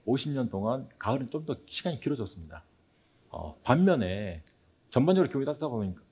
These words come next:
보니까 여름이 좀 길어지고요. 겨울이 좀 짧아진 그런 경향성이 있습니다. 어, 그래서 뭐, 전반적으로 기온이 올라감으로 인해서 계절의 변화가 있는 건 확실하고요. 어, 근데 사실 개인적으로는 이게 뭐, 기온 따라서 어떻게 되느냐,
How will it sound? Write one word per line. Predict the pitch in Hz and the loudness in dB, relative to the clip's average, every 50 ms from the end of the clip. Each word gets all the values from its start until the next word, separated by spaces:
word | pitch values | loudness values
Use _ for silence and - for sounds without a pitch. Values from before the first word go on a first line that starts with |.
| _ _ _ | _ _ _
보니까 | - 107 101 90 - 127 135 117 - - - - | -4 -2 -2 -2 -2 -4 -4 -4 -8 -8 2 6
여름이 | 113 131 175 196 190 | 8 10 10 8 6
좀 | 147 135 110 | 2 -2 -4
길어지고요. | - 107 104 90 82 90 98 127 117 82 - _ _ - | -4 -4 -4 -4 -6 -8 -8 -8 -8 -8 -10 _ _ -6
겨울이 | - - 120 123 127 127 113 | 2 2 4 4 4 2 -2
좀 | - 120 135 165 160 - _ _ _ _ _ _ - | -4 -6 -8 -8 -10 -14 _ _ _ _ _ _ -6
짧아진 | - - 175 170 170 147 - 104 98 90 85 - _ _ _ | -4 -2 0 0 -2 -2 -2 -4 -6 -8 -8 -10 _ _ _
그런 | - - 98 95 95 95 90 - _ - | -10 -6 -4 -4 -4 -6 -8 -10 _ -10
경향성이 | - - 98 101 101 98 - 85 | -4 -2 -2 -2 -2 -6 -8 -10
있습니다. | 78 - - - - - - - _ _ _ _ _ _ _ _ _ _ _ _ | -8 -10 -10 -10 -12 -16 -16 -18 _ _ _ _ _ _ _ _ _ _ _ _
어, | - 78 80 82 90 90 | -12 -10 -8 -8 -6 -6
그래서 | 95 104 - 110 104 95 80 - - - - - - - - - | -6 -4 -2 -2 -2 -2 -4 -6 -6 -6 -6 -6 -6 -8 -6 -4
뭐, | 101 95 | -2 0
전반적으로 | - 139 160 185 190 190 185 139 | 2 4 4 6 6 6 6 4
기온이 | - - 151 170 170 | 4 2 0 2 4
올라감으로 | 139 104 107 131 139 139 139 135 131 123 | 4 4 6 4 4 4 2 0 0 -2
인해서 | 110 95 92 95 90 - 120 127 151 156 - _ _ _ - | -2 -2 -2 -4 -4 -4 -4 -4 -4 -6 -8 _ _ _ -8
계절의 | - - 110 104 151 151 139 | 0 0 2 4 4 2 2
변화가 | - 110 113 120 113 101 | 2 2 0 2 0 0
있는 | 98 101 98 | -2 -2 -4
건 | 104 104 104 | -6 -6 -8
확실하고요. | 104 - 147 - - - 139 101 80 87 123 127 110 - _ _ _ _ _ _ _ _ - | -8 -12 -12 -10 -4 -2 -2 -2 -2 -4 -8 -10 -10 -12 _ _ _ _ _ _ _ _ -10
어, | - 82 82 82 92 | -6 -4 -4 -4 -4
근데 | 110 135 135 | -4 -4 -2
사실 | 143 185 - 208 196 143 - - - | 0 2 4 4 4 2 0 -4 -2
개인적으로는 | - 143 165 175 202 202 196 196 185 165 | 0 2 2 4 4 4 4 4 2 0
이게 | 135 117 160 156 143 131 113 90 - - | 0 2 4 4 4 2 2 -2 -6 -12
뭐, | - 117 120 120 110 | -10 -4 -4 -4 -2
기온 | - - 170 180 185 | 4 4 6 6 6
따라서 | 175 165 160 131 | 4 4 2 2
어떻게 | 123 139 131 | 0 0 2
되느냐, | 117 110 113 120 113 101 85 | 2 2 4 2 2 0 0